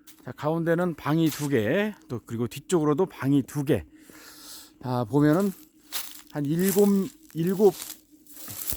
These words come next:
여섯, 일곱, 예, 사람, 예, 한 가족이,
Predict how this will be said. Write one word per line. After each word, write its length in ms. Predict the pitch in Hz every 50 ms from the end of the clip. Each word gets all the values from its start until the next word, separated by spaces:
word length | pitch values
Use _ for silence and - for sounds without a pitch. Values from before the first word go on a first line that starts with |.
| - - - 131
여섯, 280 | 131 156 170 170 202 196
일곱, 340 | 165 165 170 160 196 196 - - - - - - - _ _ _ _ _ - _ _ - - - - - - - - - 123
예, 100 | 120 120
사람, 360 | - 151 170 165 131 104 120 170 202 220 208 - - 131
예, 60 | 113
한 260 | 107 - 185 214 208
가족이, 480 | 196 - 139 127 143 139 156 208 165